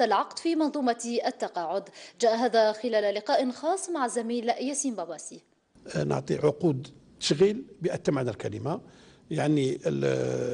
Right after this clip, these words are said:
Speaker 2: السع-، ال-، الأجر يكون، آه، على الأقل على مستوى ال-، الحد الأدنى لل-، للم-،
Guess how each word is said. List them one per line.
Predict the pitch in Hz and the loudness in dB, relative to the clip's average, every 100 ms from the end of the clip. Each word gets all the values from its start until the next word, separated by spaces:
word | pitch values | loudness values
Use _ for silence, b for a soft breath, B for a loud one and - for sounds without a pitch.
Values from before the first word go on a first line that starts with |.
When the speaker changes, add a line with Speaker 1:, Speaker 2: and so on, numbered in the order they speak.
| 62 62 - | -4 -6 -8
Speaker 2:
السع-، | - - 143 | -2 2 2
ال-، | 175 151 | 2 2
الأجر | 139 135 135 - - 147 131 107 B B B - | 2 0 -4 -4 -2 2 2 0 B B B -6
يكون، | 143 165 147 135 | -4 2 2 2
آه، | 127 123 123 - - | 0 -2 -4 -6 0
على | 156 | 2
الأقل | 185 196 - 156 117 - - | 2 0 2 0 -2 -10 -16
على | - 143 | -4 0
مستوى | 143 131 139 135 | 0 0 -2 -2
ال-، | 123 | -2
الحد | 123 117 - 117 | -2 -4 -4 -4
الأدنى | - 131 127 | -2 0 0
لل-، | 113 110 | -2 -4
للم-، | 117 117 117 117 113 117 120 - 170 | -6 -6 -8 -8 -8 -8 -6 -4 -4